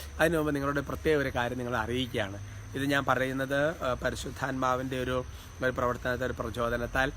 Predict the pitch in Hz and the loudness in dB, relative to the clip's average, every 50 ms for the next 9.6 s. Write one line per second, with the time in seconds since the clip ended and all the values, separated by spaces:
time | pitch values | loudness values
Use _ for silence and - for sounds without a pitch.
0 | - - - - - 160 160 151 139 131 123 - 131 131 131 131 131 127 117 127 | -6 -10 -10 -6 -2 2 2 2 2 0 -2 -2 -2 -2 0 0 0 -2 -2 0
1 | 120 120 123 120 120 120 120 120 117 117 117 - 120 120 120 120 120 117 117 127 | 0 2 2 2 2 0 0 -4 -2 -4 -4 -6 -4 -2 -2 -2 -2 -2 -4 -4
2 | 117 113 113 120 - 131 127 127 123 - 131 123 123 117 117 113 113 - 131 123 | -4 -2 -4 -4 -2 -2 -2 0 -2 -2 -2 -4 -2 0 -2 -2 -2 -4 -4 -2
3 | 143 131 120 107 104 110 110 - 113 110 110 113 113 113 110 104 117 143 180 - | 0 0 0 0 0 -2 -4 -4 -4 -2 -2 -2 -4 -4 -4 -2 -2 -2 -2 -4
4 | - - - - - - - - - - 139 123 123 127 131 135 135 127 131 139 | -10 -14 -12 -12 -12 -12 -12 -12 -8 -4 0 0 2 2 2 4 4 4 4 4
5 | 147 156 160 165 147 - 180 175 151 160 - 156 147 139 123 120 117 127 120 117 | 4 2 2 2 2 0 -2 0 0 2 2 2 0 0 -2 -4 -4 -4 -4 -6
6 | 120 135 143 135 139 143 143 143 151 - - - - - - - 170 175 165 156 | -4 -2 -2 0 2 2 2 2 2 -2 -14 -16 -14 -10 -2 -2 2 2 2 2
7 | 143 135 139 143 143 143 143 139 135 135 131 127 123 120 123 123 123 123 123 - | 2 2 0 0 2 2 2 2 2 0 -2 -2 -2 -2 0 2 4 2 2 0
8 | - - - - 117 120 123 127 135 156 170 180 185 202 185 208 180 - - 113 | -6 -16 -12 -6 -4 0 2 2 4 4 4 4 4 2 2 0 0 0 -2 -4
9 | 107 113 110 - 120 113 113 113 113 117 117 | -6 -6 -6 -4 -4 -2 -2 -2 -2 -2 -4